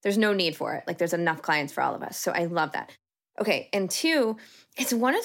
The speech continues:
those things, which I'm sure you can completely relate to this now, when you have come so far and you see someone who has a lot of talent and they're a great photographer,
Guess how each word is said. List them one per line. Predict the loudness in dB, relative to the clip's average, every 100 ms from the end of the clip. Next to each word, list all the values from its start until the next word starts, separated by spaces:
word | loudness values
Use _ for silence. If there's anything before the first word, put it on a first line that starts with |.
| 0
those | 0
things, | 2 2 2 0
which | 0 0
I'm | 0
sure | 0 2 4
you | 4
can | 2 -2 -2 -6
completely | -6 -6 -4 -4 0 0
relate | 0 0 -2
to | -2
this | -2 2
now, | 2 2 -2 -14 -20 -4
when | 2 2
you | 2 2
have | 2 0
come | 0 2 2
so | 0 -2
far | 0 2 4 4
and | 2 0
you | 0
see | -2 -2 0 0 0 -2 -4 _ _ -8
someone | -2 2 2 4 2
who | 2 -2 0 2 2 -2
has | -4 -2 0
a | 0
lot | 0 0
of | -2
talent | -4 0 2 2 0 -4 -4
and | -2
they're | -2
a |
great | 0 -2 -2
photographer, | -2 0 0 0 0 0